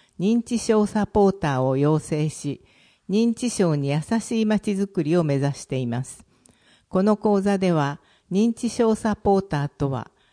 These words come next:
認知症の仕組み、認知症の方との接し方、認知症の方や家族の気持ちなどを学びます。ご興味のある方は、次までお申し込みください。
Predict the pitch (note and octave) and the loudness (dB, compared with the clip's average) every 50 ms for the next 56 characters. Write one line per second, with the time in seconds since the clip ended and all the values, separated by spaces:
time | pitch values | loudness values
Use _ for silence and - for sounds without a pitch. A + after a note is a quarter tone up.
0 | _ _ _ _ - - F3+ G#3 A3+ A3 - - A3+ - - A#3 G#3 G3+ G3 F#3+ | _ _ _ _ -6 -2 0 0 0 0 0 -4 -4 -2 0 2 2 2 4 4
1 | F#3+ F#3 - - - - - - D#3+ D#3+ D#3+ D#3+ - - _ _ _ _ _ _ | 2 2 0 -2 -6 -8 -4 -4 -2 -2 -2 -6 -8 -12 _ _ _ _ _ _
2 | _ - _ _ - F3 G3+ A#3 A3 - - A#3 - - A3+ G#3+ G#3 G3+ G3+ G3 | _ -20 _ _ -2 0 2 2 0 0 -2 -4 -2 0 2 2 4 2 2 0
3 | - G#3 G3+ - G3+ F#3+ - E3+ C#3+ C#3 C3 B2+ - - D3+ C3 - - - - | 0 -4 -2 -2 -2 -2 0 0 -2 0 -2 -4 -4 -4 -6 -6 -6 -8 -14 -14
4 | - - E3+ D#3 - - D#3 C3+ - _ _ _ _ _ _ _ _ _ - F#3 | -10 -8 -6 -6 -6 -6 -10 -10 -10 _ _ _ _ _ _ _ _ _ 0 2
5 | G#3 A#3+ B3 A#3 - B3+ G#3+ - A#3+ A3+ A3 A3 A3 G#3 G#3 - G#3 G3+ - G3+ | 2 2 2 0 -2 -4 -2 0 2 2 4 4 4 2 2 0 -2 -2 0 -2
6 | F3+ D3+ C3+ B2+ - _ _ _ _ - B3 C4 A#3+ A#3 G#3 - - D#3+ D3 D3 | -2 0 -2 -4 -6 _ _ _ _ -4 -4 0 2 0 0 2 0 0 0 0
7 | C#3+ - - E3 D#3+ E3+ F#3+ G3+ - A3+ G#3+ G#3 G#3 G3+ E3+ D#3+ D3+ C#3+ C#3 C3+ | -2 -2 -2 -2 2 2 2 2 2 0 0 2 2 2 2 2 2 0 0 -2
8 | C3 C3+ C#3 C3+ C3+ C3 C#3+ C3+ C3+ B2+ B2+ B2+ - - - - - _ _ _ | -4 -4 -2 -4 -4 -4 -4 -6 -6 -6 -6 -8 -10 -14 -20 -20 -20 _ _ _
9 | _ _ _ _ _ _ _ _ _ - - E3 E3+ E3+ - A#3+ A#3 A#3 A3 G3 | _ _ _ _ _ _ _ _ _ -2 0 0 0 2 2 4 4 4 4 2
10 | E3+ D#3 D3 C#3 D3+ D3+ E3 F3 E3 D#3 - D3+ - - - C#3+ C3+ C3+ B2 A#2 | 2 0 0 0 0 0 0 -2 -2 -2 -2 -2 -4 -2 -2 -2 -2 -2 -4 -6
11 | - _ _ _ - - D#3+ D#3 G#3+ A3 G3+ F3+ D#3+ C#3 B2+ C3+ - - _ - | -10 _ _ _ -8 -6 -4 0 0 0 2 0 0 0 0 -2 -2 -4 _ -8
12 | - F3 D3+ D#3 D#3 D3+ D3+ - - - D3 C#3+ D3 C#3+ - - C3+ C#3 C#3+ C#3 | -6 -4 0 2 2 0 0 -2 -6 -6 -6 -4 -4 -6 -6 -6 -4 -4 -4 -4
13 | - - C3+ C#3 - | -4 -6 -6 -6 -6